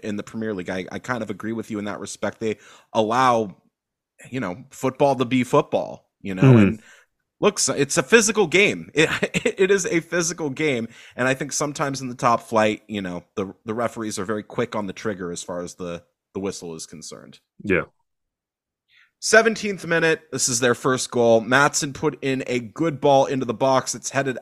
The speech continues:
Speaker 1: out by Jackie Longthrow, but only as far as Benson on the right-hand side. He takes a touch and fires a strong shot that, you know, to be honest, I think if Jackie Longthrow just kinda lets that ball go through, I think Wes maybe gets a save on it, but,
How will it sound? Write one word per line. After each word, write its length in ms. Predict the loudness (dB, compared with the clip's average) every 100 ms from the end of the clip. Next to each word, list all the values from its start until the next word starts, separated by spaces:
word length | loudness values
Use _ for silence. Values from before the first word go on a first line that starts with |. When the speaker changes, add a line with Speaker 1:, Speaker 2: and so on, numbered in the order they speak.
| -4
Speaker 1:
out 300 | 4 4 4
by 140 | -2 -2
Jackie 440 | -2 -2 -2 -4
Longthrow, 540 | -4 -4 -6 -4 -4
but 140 | -2 -4
only 240 | -4 -6
as 120 | -8
far 280 | -4 -2 -2
as 180 | -2 -6
Benson 560 | -4 0 0 -2 -4 -4
on 140 | -6
the 80 | -4
right-hand 440 | -4 -4 -10 -12
side. 460 | -8 -2 0 0 -6 -18 -20 -12
He 100 | -6
takes 320 | -4 -4 -4
a 60 | -4
touch 380 | 0 0 0
and 140 | -6 -4
fires 380 | -2 0 -2 -4
a 120 | -4
strong 640 | -4 -6 -8 -4 0 0 0
shot 360 | -2 -4 -4 -2
that, 240 | -2 -2 -8 -20 -6
you 100 | 0
know, 160 | 2 0
to 180 | -4
be 120 | -2 2
honest, 340 | 2 2 0
I 60 | -4
think 280 | -4 -2
if 280 | -2 -2 -10 -8
Jackie 340 | -2 -2 -2
Longthrow 400 | -4 -4 -4 -6
just 180 | -6 -6
kinda 180 | -4 -4
lets 320 | -2 -4 -2
that 260 | -2 -2 -2
ball 200 | -2 0
go 200 | -2 -4
through, 420 | -6 -4 0 0
I 80 | 0
think 180 | -4 -8
Wes 300 | -6 -6 -6
maybe 260 | -6 -6
gets 240 | -6 -8 -4
a 40 |
save 360 | -4 -4 -6 -6
on 240 | -10 -10
it, 200 | -12 -8
but, 260 | -6 -6